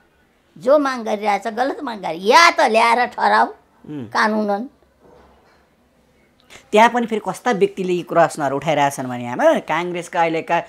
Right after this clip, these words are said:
Speaker 2: युवा नेता भन्ने नि
Speaker 1: त्यही त डर छ
Speaker 2: उम्।
Speaker 1: त। त्यस्ता व्य-, त्यस्ता व्यक्तिहरूले देश कसरी बनाउला?
Speaker 2: उम्। भोलि प्रधानमन्त्री
Speaker 1: एउटा,
Speaker 2: बन्छु भनेर
Speaker 1: एउटा
Speaker 2: हिँडेछन्।
Speaker 1: आफू, आफूबाट गएका एउटा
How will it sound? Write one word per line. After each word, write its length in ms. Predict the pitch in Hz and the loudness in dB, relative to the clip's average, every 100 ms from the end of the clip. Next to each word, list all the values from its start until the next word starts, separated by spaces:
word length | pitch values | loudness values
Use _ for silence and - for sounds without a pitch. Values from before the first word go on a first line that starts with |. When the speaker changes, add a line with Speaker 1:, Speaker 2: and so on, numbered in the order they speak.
| - _ - | -10 _ -18
Speaker 2:
युवा 520 | 139 170 196 185 185 | -8 0 4 6 6
नेता 360 | 160 185 190 170 | 4 2 4 4
भन्ने 280 | 139 160 175 | 2 -4 6
नि 80 | |
Speaker 1:
त्यही 160 | - 415 | 8 10
त 180 | - 415 | 10 10
डर 240 | 381 370 | 10 8
छ 120 | - | 6
Speaker 2:
उम्। 60 | 330 | 2
Speaker 1:
त। 100 | 320 120 - _ _ _ _ _ _ _ _ - | 2 -4 -8 _ _ _ _ _ _ _ _ 0
त्यस्ता 360 | 285 285 349 | 2 6 8
व्य-, 220 | 349 294 | 8 6
त्यस्ता 400 | 220 311 302 359 | 6 4 6 6
व्यक्तिहरूले 880 | 339 320 320 370 339 294 269 254 330 453 - _ _ _ _ _ _ _ _ _ _ _ _ _ _ - | 8 6 4 6 8 8 6 8 10 8 4 _ _ _ _ _ _ _ _ _ _ _ _ _ _ -8
देश 320 | 170 339 - | 4 4 6
कसरी 300 | 370 392 403 | 6 8 8
बनाउला? 420 | 427 427 415 359 | 8 6 6 4
Speaker 2:
उम्। 520 | 202 - - 214 185 98 - _ _ _ _ _ _ _ _ _ _ _ - | 4 0 -12 -8 -8 -10 -16 _ _ _ _ _ _ _ _ _ _ _ -4
भोलि 140 | 175 | -2
प्रधानमन्त्री 560 | 226 233 247 254 370 370 | 2 4 6 10 8 10
Speaker 1:
एउटा, 180 | 392 349 | 10 10
Speaker 2:
बन्छु 140 | 269 | 10
भनेर 200 | 339 302 | 8 8
Speaker 1:
एउटा 160 | 370 349 | 8 8
Speaker 2:
हिँडेछन्। 240 | 330 233 | 6 4
Speaker 1:
आफू, 540 | 269 294 311 370 359 | 4 4 2 -6 0
आफूबाट 640 | 269 277 294 370 359 320 320 | 4 4 2 0 2 4 2
गएका 560 | 285 302 302 302 294 | 4 6 6 6 4
एउटा 680 | 302 311 302 302 311 294 190 | 6 6 4 4 6 6 6